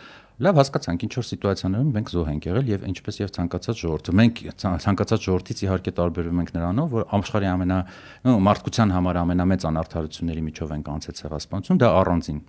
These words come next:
թեմա է, բայց մի անգամ, ը, ցեղասպանությունը վերապրած և մինչև հիմա այդ տրավմայի տակ մնացած սերնդեպսերունդ չբուժվող տրավմայի, ընդ որում դա մեր խնդիրն է, ը,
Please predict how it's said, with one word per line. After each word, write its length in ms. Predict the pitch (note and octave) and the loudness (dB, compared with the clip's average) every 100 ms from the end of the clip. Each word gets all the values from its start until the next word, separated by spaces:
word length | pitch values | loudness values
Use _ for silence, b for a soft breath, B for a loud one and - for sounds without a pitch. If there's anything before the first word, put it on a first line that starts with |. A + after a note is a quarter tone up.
| _ | _
թեմա 280 | - - D2+ | -10 -6 -6
է, 140 | C#2+ F2 | -6 6
բայց 260 | A2+ A#2+ - B B B B B | 8 8 2 B B B B B
մի 200 | - A2+ | 4 8
անգամ, 320 | A#2 A2 A2+ G2+ | 8 6 4 4
ը, 260 | F#2 E2+ E2 D#2+ D2+ E2 | 2 2 2 0 -2 -6
ցեղասպանությունը 760 | E2 G#2+ G2 - F#2+ F2+ G#2 E2 | 0 4 4 4 2 4 4 6
վերապրած 800 | F2 F2+ F2+ - A2+ F#2+ - - - _ _ - b b b b b b b | 6 6 4 8 10 8 2 -8 -14 _ _ -20 b b b b b b b
և 240 | F2+ G2 | 4 4
մինչև 320 | F2+ F#2+ A#2 | 4 6 6
հիմա 200 | G2 G2+ | 6 6
այդ 120 | F#2 | 4
տրավմայի 440 | F#2 F#2+ F2+ G2 F2+ | 4 2 4 2 0
տակ 240 | F#2 F2+ | 0 0
մնացած 500 | F#2+ F2 F2 - F#2+ | 2 2 2 2 0
սերնդեպսերունդ 720 | - F2 F2 E2 - E2+ F#2 - | 2 0 0 -2 -2 0 0 -2
չբուժվող 540 | - - F2+ D#2 F2 | -6 -2 0 2 -2
տրավմայի, 400 | - E2 D#2+ F2 | 0 0 2 4
ընդ 140 | C3+ G2 | 4 4
որում 160 | G#2 | 4
դա 120 | A2 F#2 | 6 6
մեր 200 | F#2 - | 4 2
խնդիրն 420 | F2+ - F2+ G#2 | -2 0 2 4
է, 60 | |
ը, 320 | B2 E2+ E2 | 4 2 -4